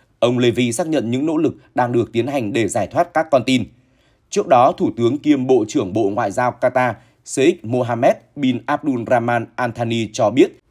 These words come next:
nước này và các đối tác sẽ tiếp tục nỗ lực để đạt được một thỏa thuận ngừng bắn ở Gaza. Qatar sẽ tiếp tục gây áp lực lên Israel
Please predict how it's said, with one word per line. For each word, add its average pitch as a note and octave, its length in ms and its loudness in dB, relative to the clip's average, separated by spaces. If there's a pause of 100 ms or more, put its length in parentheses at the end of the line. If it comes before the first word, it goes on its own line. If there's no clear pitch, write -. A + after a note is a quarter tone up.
(160)
nước E3+ 220 0
này B2+ 220 0
và G2+ 160 0
các G3+ 280 -2
đối C3 160 2
tác F#3 200 -2
sẽ C#3+ 140 0
tiếp G#3 180 -6
tục C3 160 0
nỗ C#3 120 -2
lực F3+ 180 0 (100)
để C3+ 280 2
đạt B2 160 0
được A#2+ 220 -2
một B2 180 0
thỏa A2+ 140 -2
thuận B2 220 -4
ngừng A#2+ 200 -2
bắn A#2+ 200 0
ở - 200 0
Gaza. B2 320 0 (400)
Qatar B2 340 0
sẽ C#3 320 0
tiếp G3 220 -4
tục C3+ 180 -2
gây B2+ 140 -2
áp D#3+ 160 -2
lực C3+ 180 -4
lên A#2+ 200 0
Israel B2 460 0